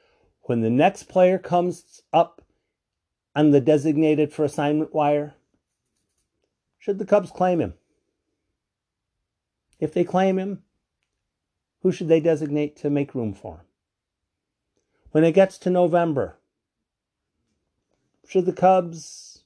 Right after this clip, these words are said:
retain Rowan Wick for next year? How about Jason Adam? If they make the right decisions, there's not really a problem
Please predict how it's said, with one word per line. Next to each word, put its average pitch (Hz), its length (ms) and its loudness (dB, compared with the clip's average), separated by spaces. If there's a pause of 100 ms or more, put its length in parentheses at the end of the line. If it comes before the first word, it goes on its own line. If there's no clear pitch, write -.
(140)
retain 180 880 -2 (1300)
Rowan 165 380 6
Wick 175 280 0
for - 240 -14
next - 420 -12
year? 98 300 -14 (720)
How - 120 -16
about 180 240 -2
Jason 160 480 0
Adam? 139 520 -2 (680)
If - 40 -20
they 156 140 4
make 170 400 4
the 214 140 2
right 190 260 4
decisions, 143 920 -6 (1500)
there's 143 200 -4
not 156 240 -4
really 135 260 6
a 165 60 -2
problem 135 640 -2